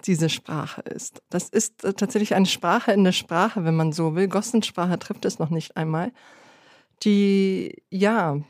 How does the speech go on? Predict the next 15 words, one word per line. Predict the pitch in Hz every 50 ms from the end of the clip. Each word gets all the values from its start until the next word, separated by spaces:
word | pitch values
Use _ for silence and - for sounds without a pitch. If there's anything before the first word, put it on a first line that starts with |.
| _ _ _
früher | - - - 214 220 214 190
einmal, | 170 196 196 190 175
glaub | 175 175 175 170 170
ich, | 185 -
in | 196
Gefängnissen | 202 190 - - 190 208 262 285 - - 220 202
gesprochen | 196 - - - 185 185 - 196 185 170
worden | 170 180 175 175 170 175 175
ist. | - - 220 247 - - - - - - - - - - - _ _ _ _ _ _ _ _ _
Und | 208 208 214
als | 185 202 202 -
ich | - 254 - -
Russisch | - 269 - 330 320 - -
gelernt | - 170 156 156 156 160 151 -
habe, | 165 156 156 156 170 220 302